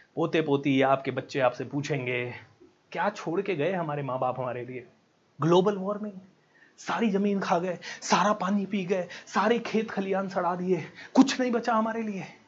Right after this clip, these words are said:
क्या छोड़ के गए हमारे माँ बाप हमारे लिए? लड़ाई झगड़ा, न्यूक्लियर फैमिलीज। आदमी आज ही देखिए, घर में पांच सदस्य हैं, पांचों मोबाइल पे लगे रहते हैं, पांचों अपने अपने कमरों में। You know, कहीं ना कहीं प्रेम नहीं, आत्मीयता नहीं है। तो दोस्तों, सबसे पहली चीज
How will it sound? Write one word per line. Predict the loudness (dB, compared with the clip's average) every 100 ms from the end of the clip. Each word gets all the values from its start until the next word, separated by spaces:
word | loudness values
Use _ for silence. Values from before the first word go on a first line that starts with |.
| _ _ _
क्या | 4 4
छोड़ | 4 0 0
के | 0
गए | 0
हमारे | 0 0 -2
माँ | -4 0
बाप | 0
हमारे | -2 -8
लिए? | -10 -14 -20 _ _ _ -10
लड़ाई | -2 2 4
झगड़ा, | 2 2 2 2 -2 -20 _ 6
न्यूक्लियर | 6 4 0 0
फैमिलीज। | 0 0 2 2 2 -6 -16 -8 4
आदमी | 6 8 6
आज | 8 8 8
ही | 6
देखिए, | 0 2 2
घर | 4 4 2
में | 2
पांच | 0 0
सदस्य | 2 0 0 -2
हैं, | 2
पांचों | 2 2
मोबाइल | 0 2 4 4
पे | 4
लगे | 4 4
रहते | 2 0
हैं, | 0
पांचों | 0 0
अपने | -4 -6
अपने | -6 -6
कमरों | -4 -4
में। | -6 -10 -16 _ _ _ _ -20 _ _
You | 0
know, | 2
कहीं | 2 0
ना | 0
कहीं | -2 -4
प्रेम | -6 -8 -2 -2 -2
नहीं, | -4 -4 -4
आत्मीयता | -6 -6 -8 -6 -8
नहीं | -8
है। | -12 -16 -20 -20 _
तो | -8
दोस्तों, | -6 -6
सबसे | -10 -10 -8 -8
पहली | -6 -8 -8
चीज | -8 -8 -10